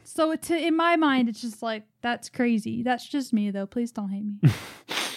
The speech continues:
Speaker 2: But I agree. I th-, I think we both agree that Smash Brothers Ultimate, we want Outer Worlds to win.
Speaker 1: Yeah.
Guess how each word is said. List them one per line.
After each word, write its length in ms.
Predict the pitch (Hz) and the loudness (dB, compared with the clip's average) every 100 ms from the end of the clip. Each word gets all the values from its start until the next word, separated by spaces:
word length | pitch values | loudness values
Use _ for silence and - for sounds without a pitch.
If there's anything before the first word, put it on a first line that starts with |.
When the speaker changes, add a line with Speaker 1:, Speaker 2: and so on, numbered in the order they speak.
| - _ | -14 _
Speaker 2:
But 120 | - 151 | -2 2
I 140 | 175 | 2
agree. 300 | 156 139 123 | 4 4 4
I 140 | - | 2
th-, 220 | 123 - - | 0 -2 -4
I 140 | 127 | 0
think 180 | 139 202 | 2 4
we 60 | 185 | 4
both 220 | 127 127 | 4 4
agree 240 | 120 110 104 | 4 4 6
that 160 | 95 | 4
Smash 340 | - - 104 98 | 2 0 0 2
Brothers 300 | 107 101 95 | 2 2 0
Ultimate, 500 | 87 92 98 98 92 _ _ _ _ _ _ - | -2 -2 -2 -2 -4 _ _ _ _ _ _ -2
we 240 | 135 196 | 2 4
want 400 | 131 98 151 226 - | 4 2 2 0 0
Outer 260 | 120 117 | 4 6
Worlds 340 | 101 101 98 - | 6 4 2 0
to 100 | 101 | 0
win. 160 | 90 | 2
Speaker 1:
Yeah. 300 | 330 294 - | 4 2 -2